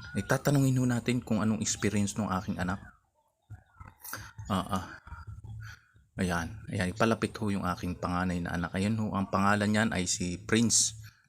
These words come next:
Kyle, ah, si Prince Ryle, ayan. Yung babae naman ho, ay si Princess, ayun, na nakapula. Yan, yan. Ayan, si Princess Kyle. Oh, ayan.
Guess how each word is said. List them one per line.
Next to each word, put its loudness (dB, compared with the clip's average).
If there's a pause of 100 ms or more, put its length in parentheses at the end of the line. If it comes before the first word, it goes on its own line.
Kyle, 4
ah, -2
si -2
Prince 2
Ryle, 2
ayan. -2 (640)
Yung 0
babae 2
naman 0
ho, 2
ay -2
si -2
Princess, 4
ayun, 0
na 2
nakapula. 0 (160)
Yan, 0
yan. 2 (640)
Ayan, 0
si -4
Princess 2
Kyle. 0 (560)
Oh, -4
ayan. -4